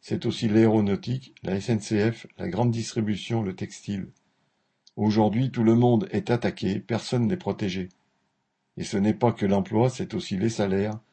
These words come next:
les congés payés qui sont attaqués. » Fin de citation.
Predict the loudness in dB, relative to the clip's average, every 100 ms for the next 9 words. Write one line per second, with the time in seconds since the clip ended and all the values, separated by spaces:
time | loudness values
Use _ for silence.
0 | _ -6 -4 -2 -2 -2 -2 0 -2 -4
1 | -8 -6 -6 -6 -6 -6 -8 _ _ _
2 | _ _ _ -12 -10 -12 -12 -12